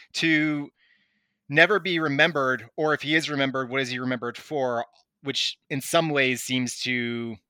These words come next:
it's suggested, drive some of his actions towards the end.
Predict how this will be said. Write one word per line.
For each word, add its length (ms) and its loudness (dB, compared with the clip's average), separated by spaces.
it's 140 -6
suggested, 640 0
drive 400 -2
some 180 -4
of 80 -4
his 120 -8
actions 680 -6
towards 340 -10
the 160 -10
end. 280 -14